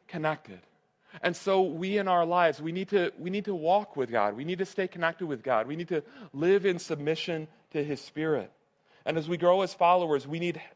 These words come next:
to help each other figure that out. So what does a follower need? First, they need help learning how to follow. Second, a follower needs to ask, "How does a follower of God relate to the people of God?"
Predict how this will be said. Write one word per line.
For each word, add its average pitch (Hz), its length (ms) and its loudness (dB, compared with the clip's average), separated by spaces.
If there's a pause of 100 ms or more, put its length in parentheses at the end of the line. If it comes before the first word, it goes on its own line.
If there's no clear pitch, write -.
(100)
to 143 60 -6
help 160 280 2
each 170 140 -4
other 143 180 2
figure 135 300 -4
that 117 180 6
out. 107 260 2
So 147 400 0 (800)
what 175 140 6
does 208 100 2
a 202 80 -2
follower 160 460 2
need? 151 260 -4
First, - 360 -6
they 180 120 0
need 165 160 -4
help 160 260 2
learning 143 360 0
how 131 200 2
to 131 80 -2
follow. 107 540 2 (2750)
Second, 185 500 -2 (960)
a 151 40 -4
follower 214 540 2
needs 165 300 -6
to - 120 -4
ask, 120 520 2 (800)
"How 196 200 0
does 208 160 2
a 202 60 -4
follower 160 420 4
of 131 120 0
God 135 200 4
relate 120 420 -4
to - 80 -18
the 113 100 -6
people 104 360 -14
of 90 100 -10
God?" 87 220 -18